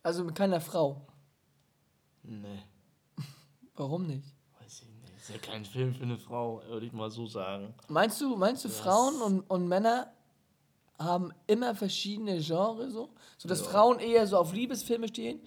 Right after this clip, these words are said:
Speaker 1: so gar nicht auf Action und manchmal
Speaker 2: Ja,
Speaker 1: auch auf Horror?
Speaker 2: kommt auf die Frau an, ne? Gibt
Speaker 1: Ja.
Speaker 2: natürlich auch Frauen, die übelst auf Horrorfilme abfeiern, so, ne?
Speaker 1: Mhm.
Speaker 2: Oder andere Filme, aber die meisten Frauen, ja, weiß ich nicht, ist ja eher so ein Männerfilm, würde ich sagen.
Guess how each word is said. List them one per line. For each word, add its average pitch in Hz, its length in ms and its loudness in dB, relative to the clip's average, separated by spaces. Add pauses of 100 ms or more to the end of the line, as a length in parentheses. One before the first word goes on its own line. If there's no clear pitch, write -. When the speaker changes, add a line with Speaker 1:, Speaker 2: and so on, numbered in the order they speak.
(260)
Speaker 1:
so 170 160 -8
gar 196 240 4
nicht 202 140 -2
auf 185 100 -6
Action 240 500 -8 (220)
und 190 100 4
manchmal 202 240 8
Speaker 2:
Ja, 151 60 12
Speaker 1:
auch 151 260 10
auf 247 100 2
Horror? 170 120 6
Speaker 2:
kommt 160 100 4
auf - 40 0
die 190 120 0
Frau 226 260 4
an, 123 200 4
ne? 156 220 2
Gibt 160 140 -6
Speaker 1:
Ja. 170 60 -4
Speaker 2:
natürlich 170 220 0
auch 156 100 4
Frauen, 165 260 0
die 156 140 -4
übelst 165 240 -6
auf 135 180 -4
Horrorfilme 139 560 0
abfeiern, 123 640 -6
so, 113 180 -8
ne? 117 200 -8
Speaker 1:
Mhm. 170 320 -4 (160)
Speaker 2:
Oder 127 260 -6
andere 143 220 -10
Filme, 117 280 -16
aber 101 200 -6
die 107 120 -16
meisten 107 360 -12
Frauen, 113 460 -8 (760)
ja, - 300 -20
weiß 120 120 -20
ich - 60 -20
nicht, 117 180 -20
ist - 140 -16
ja 120 80 -18
eher 113 240 -10
so 123 100 -4
ein 120 140 -4
Männerfilm, 98 600 -8
würde 101 160 -14
ich 104 100 -18
sagen. 104 380 -16